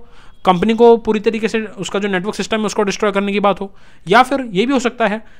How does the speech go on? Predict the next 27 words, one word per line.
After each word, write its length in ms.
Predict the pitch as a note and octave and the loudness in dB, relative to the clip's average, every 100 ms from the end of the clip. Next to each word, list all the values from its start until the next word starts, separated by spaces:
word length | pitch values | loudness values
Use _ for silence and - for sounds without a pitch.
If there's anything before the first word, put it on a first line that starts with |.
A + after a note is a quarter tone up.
| - | -6
कि 80 | B3 | -2
एक, 300 | G#3+ C4 B3+ - - - - | 0 0 -2 -18 -20 -20 -2
अ, 140 | F3 F3 | 0 2
एक 200 | G#3 G#3 | 2 2
मान 100 | G3 | 0
लीजिए 220 | G#3+ A3 | 0 -2
एक 60 | A#3 | -2
होटल 360 | - F3 A3 A3 | -2 0 2 2
है, 200 | B3 - - G3 | -2 -10 -8 -4
उनका 420 | G#3+ B3+ B3+ B3 | 0 2 2 2
एक 180 | G3+ G3+ - - | -4 -4 -12 -16
सिंगुलर 440 | - A3 A3 A#3+ B3+ | -6 -2 2 4 4
प्रॉपर्टी 480 | A#3+ G3+ G#3+ G3+ G#3+ | 4 2 2 0 -2
है, 180 | A#3 - - - | -4 -8 -18 0
वहीं 180 | E3 G#3+ | 2 4
पर 160 | B3 | 2
उनका 180 | A#3+ A#3 | 2 2
जो 80 | A#3 | 0
कंप्यूटर 340 | A3+ G3+ A3 | 0 0 0
नेटवर्क 360 | A3 G3+ G#3 G#3+ | 0 -2 -4 -4
है 60 | F#3+ | -4
उसको 300 | F3 - A3+ | -4 -6 -6
ख़राब 240 | A3 G#3 | -4 -2
करने 240 | G#3 G3+ | -2 -2
की 80 | G3+ | -2
बात 220 | G3 F#3 | 0 -2
है। 60 | G#3 | -6